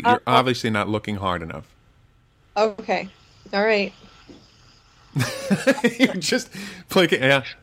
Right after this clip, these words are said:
Speaker 1: Okay. Mm-hmm.
Speaker 2: <laughs> I'm telling you, I've got them flying overhead. They're fucking vultures,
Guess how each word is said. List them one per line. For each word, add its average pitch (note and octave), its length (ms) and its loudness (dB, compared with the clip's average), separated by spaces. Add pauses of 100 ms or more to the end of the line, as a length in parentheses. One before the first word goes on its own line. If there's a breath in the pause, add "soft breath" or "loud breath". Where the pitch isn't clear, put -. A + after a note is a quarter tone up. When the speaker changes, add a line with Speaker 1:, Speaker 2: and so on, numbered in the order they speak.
Speaker 1:
Okay. B2 340 -2 (100)
Mm-hmm. A#2+ 260 -4 (460)
Speaker 2:
<laughs> E4 1120 -2 (400 loud breath)
I'm C4 140 0
telling D#4+ 420 2
you, B3 160 2
I've A#3 200 0
got B3+ 260 0
them C4 260 0 (180)
flying C4 840 0
overhead. G3+ 800 0
They're F3 140 0
fucking G#3 580 -4
vultures, F#3+ 840 -4